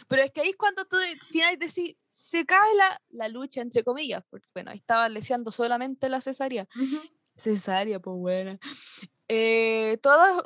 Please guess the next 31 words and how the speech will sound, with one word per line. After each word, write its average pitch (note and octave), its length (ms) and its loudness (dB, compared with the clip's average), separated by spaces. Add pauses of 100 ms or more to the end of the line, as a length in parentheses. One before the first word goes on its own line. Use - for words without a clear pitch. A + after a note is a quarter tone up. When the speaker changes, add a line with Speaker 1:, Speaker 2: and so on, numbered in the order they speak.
Speaker 1:
todos F4+ 560 2
evaluaron E4 760 0
mal E4+ 340 -2
a D#4+ 100 -2
la E4+ 120 2
profe, A4 380 4
po. A3 220 -14 (1600)
Speaker 2:
Claro. G#3+ 360 0 (320)
Speaker 1:
Todos G#4 400 4
la G4+ 140 6
evaluaron F#4 420 2
mal. F4+ 180 -2
¿Y C#4 140 -2
por C4 240 0
Speaker 2:
Porque C4+ 580 -8 (360)
Speaker 1:
Porque - 260 -18
estaba E4+ 400 0
vieja, D#4 580 0
pues, C4+ 240 -12
weón. C#4+ 520 -6 (840)
Si, - 440 -2
seamos D#4 400 2
sinceras, D#4+ 560 2
si B3+ 240 -2
el B3 100 -4
método D4 360 2
de D4 80 4
Speaker 2:
Exacto. - 20 2
Speaker 1:
enseñanza C#4 560 -2
de C#4 100 2
los, A#3+ 180 -6